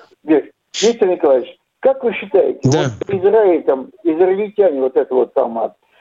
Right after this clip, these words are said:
Speaker 1: э, и в них стреляют, и они стреляют. Вот это вот, э, не, не кажется вам,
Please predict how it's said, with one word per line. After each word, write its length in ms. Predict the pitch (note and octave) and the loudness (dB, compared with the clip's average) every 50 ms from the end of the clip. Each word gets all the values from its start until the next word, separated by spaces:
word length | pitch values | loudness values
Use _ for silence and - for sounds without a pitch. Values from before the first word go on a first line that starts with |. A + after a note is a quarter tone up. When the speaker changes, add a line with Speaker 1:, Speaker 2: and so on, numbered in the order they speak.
| _ _ _ - | _ _ _ 0
Speaker 1:
э, 920 | C#3 C3 A#2+ A#2+ B2 B2 B2+ B2 A#2+ A2 - A#2+ A#2+ B2 A2+ - - - | 2 2 2 2 2 2 2 2 2 2 2 2 0 0 0 0 2 2
и 60 | - | 2
в 140 | F3 - D#3+ G3+ | 2 2 0 -2
них 180 | B3+ C4 C4 - | -2 -2 -2 -2
стреляют, 500 | - - A3 A3+ G#3+ A3 A3 A3 G#3 G3 G#3 - _ _ _ _ _ - | -2 0 2 4 4 4 4 4 4 2 -2 -8 _ _ _ _ _ 0
и 60 | C#3+ | 2
они 240 | C#3+ D#3+ G3+ A3 G3+ | 2 2 0 -4 -6
стреляют. 500 | - G3+ F#3+ G3 G3 G#3 G#3 G3+ F#3 F#3 - _ _ _ _ _ - | -2 0 2 4 4 4 4 2 0 -2 -4 _ _ _ _ _ -2
Вот 160 | E3 F3 F3 | -2 0 2
это 200 | A3 G3 - F#3+ | 0 0 0 2
вот, 160 | F3+ F#3 F#3 - | 2 0 2 2
э, 240 | F3 F3+ F3+ F3+ F3 | 2 4 4 4 4
не, 240 | E3+ E3+ F3 F3 F3+ | 2 0 -2 0 0
не 60 | F#3+ F#3+ | 0 2
кажется 360 | - A#3+ A#3 - - - E3+ | 2 2 2 0 0 -2 -2
вам, 240 | F3 D#3+ D3+ D3 | -2 -2 -2 -4